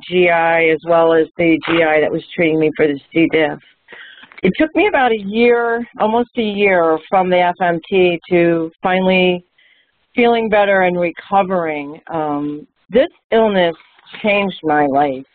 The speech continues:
The, the physical, emotional, and financial burden was immense. The toll on my family was immense. Um, I had a post-traumatic stress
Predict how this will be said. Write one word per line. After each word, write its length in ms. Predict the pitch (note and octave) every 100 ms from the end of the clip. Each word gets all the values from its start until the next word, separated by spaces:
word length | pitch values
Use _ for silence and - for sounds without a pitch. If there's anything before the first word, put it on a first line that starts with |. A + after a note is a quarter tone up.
| _
The, 400 | F3+ E3 D#3 -
the 100 | F3 F3 -
physical, 600 | C4+ D4 C4 C#4 C4 A#3+
emotional, 1000 | F#3+ G3+ A3+ A#3 - A3 G#3+ G#3+ G#3 G#3 - _ _ _ _ _ -
and 120 | G3+ F#3
financial 640 | F#3+ G3 G#3+ A3+ A#3 G#3+
burden 320 | F3+ G3 F3+ F3
was 200 | E3+ D#3+
immense. 460 | D#3 D#3 D#3 C3+ C3+ -
The 200 | D3+ D3 -
toll 220 | G#3+ G#3+
on 140 | F#3
my 140 | E3 C#3+ -
family 380 | G#3 A3 A3+ A3
was 160 | G#3 F#3+
immense. 480 | F#3+ F#3 F3+ F3+ F3+ _ -
Um, 680 | - D3 C#3+ C#3 C#3 C3+ C3+ - _
I 100 | -
had 260 | F3+ E3+ D3+ C#3 _ -
a 60 | D#3
post-traumatic 840 | - G3 F#3+ - - F#3+ F3+ E3 D#3+ -
stress 240 | A#3+ B3+